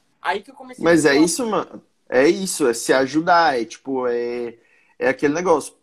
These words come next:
Speaker 2: No, às vezes não é só chamar a galera pra, pra, tipo, "Ah, vamos fazer show tal, em lugar tal, assim, assim, assim, assado, tal." Não, é tipo,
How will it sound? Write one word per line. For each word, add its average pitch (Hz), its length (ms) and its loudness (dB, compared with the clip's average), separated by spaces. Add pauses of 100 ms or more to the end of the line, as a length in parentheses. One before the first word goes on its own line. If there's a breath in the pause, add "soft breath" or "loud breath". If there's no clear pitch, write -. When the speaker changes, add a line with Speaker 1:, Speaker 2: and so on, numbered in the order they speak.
(500)
Speaker 2:
No, 151 540 0
às 139 280 0
vezes 175 400 -6
não 170 140 -8
é 170 80 -6
só 202 280 -6
chamar 165 420 -6
a 147 60 -8
galera 143 500 -4
pra, 123 680 -4 (680)
pra, 135 160 -4
tipo, 165 280 -4
"Ah, 185 140 2
vamos 208 300 -4
fazer 165 260 -2
show 170 400 -2
tal, 175 380 -2
em 151 80 -6
lugar 139 420 -4
tal, 156 260 -2
assim, 151 300 -12
assim, 131 240 -16
assim, 123 220 -14
assado, 139 500 -2
tal." 156 320 -2 (340 soft breath)
Não, 254 180 0
é 175 80 0
tipo, 165 420 -2